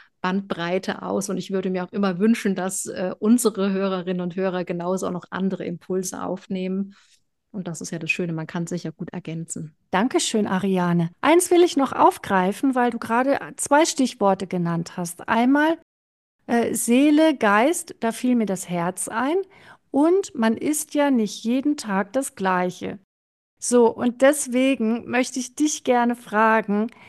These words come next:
Speaker 2: was erwärmt denn so richtig dein Herz, wenn du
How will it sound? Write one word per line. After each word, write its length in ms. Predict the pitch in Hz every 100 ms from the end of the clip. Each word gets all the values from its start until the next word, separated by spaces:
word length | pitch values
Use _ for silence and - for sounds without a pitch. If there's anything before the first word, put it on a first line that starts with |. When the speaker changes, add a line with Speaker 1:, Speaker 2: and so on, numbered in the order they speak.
| - -
Speaker 2:
was 360 | 202 226 320 -
erwärmt 760 | - 233 196 202 214 233 254
denn 180 | 247 226
so 120 | 208 196
richtig 600 | 190 233 254 - 240 -
dein 260 | 196 185
Herz, 960 | 185 - 165 226 269 277 285 285 - - - - - -
wenn 500 | 226 220 226 233 233
du 500 | 226 226 220 220 220